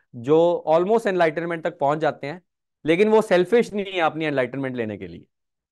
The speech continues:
उनको है कि हमने एनलाइटनमेंट ले ली तो हम दुनिया से दूर हो जाएंगे, तो बाकियों को कैसे मिलेगी? हम अपनी एनलाइटनमेंट छोड़ देते हैं, लेकिन दूसरों को उनकी एनलाइटनमेंट में हेल्प करते हैं।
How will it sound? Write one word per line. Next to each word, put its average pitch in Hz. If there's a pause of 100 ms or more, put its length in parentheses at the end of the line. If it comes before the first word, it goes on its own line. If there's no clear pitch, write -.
(840)
उनको 156
है 190
कि 214
हमने 185
एनलाइटनमेंट 180
ले 170
ली 175
तो 202
हम 190
दुनिया 170
से 185
दूर 175
हो 185
जाएंगे, 185
तो 190
बाकियों 151
को 180
कैसे 160
मिलेगी? 151 (360)
हम 190 (140)
अपनी 175
एनलाइटनमेंट 170
छोड़ 165
देते 156
हैं, 208 (840)
लेकिन 170
दूसरों 180
को 196
उनकी 185
एनलाइटनमेंट 156
में 160
हेल्प 120
करते 87
हैं। -